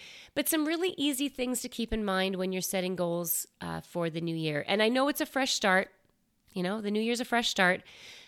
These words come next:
but you can have a fresh start whenever you want to have a fresh start. Keep in mind, though, that we don't wanna overuse our fresh starts and, "Oh, I'll start next Monday.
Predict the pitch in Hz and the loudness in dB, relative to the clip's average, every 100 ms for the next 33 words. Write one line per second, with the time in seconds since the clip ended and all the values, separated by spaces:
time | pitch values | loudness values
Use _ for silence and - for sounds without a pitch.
0 | _ 202 202 220 311 311 311 285 277 - | _ 4 4 4 4 2 2 0 0 2
1 | 254 254 214 202 202 185 156 - - - | 0 2 0 0 0 2 0 -4 -12 -14
2 | - 160 156 - 151 - 151 - - - | -8 -6 -6 -6 -4 -4 -4 -6 -14 -20
3 | - - _ _ _ - - 254 269 240 | -20 -20 _ _ _ -8 -4 0 2 4
4 | 254 254 185 180 196 - 190 185 190 214 | 4 4 4 2 -2 -2 -2 2 2 2
5 | 220 202 196 - 202 208 196 196 196 196 | 2 2 0 0 0 0 0 0 -2 -2
6 | 202 208 - 175 - - 180 - 220 240 | -2 -4 -4 -4 -4 -8 -10 -2 4 6
7 | 240 233 - 214 220 - 208 208 190 - | 6 4 4 2 2 0 0 0 -2 0
8 | 180 170 156 | 2 2 0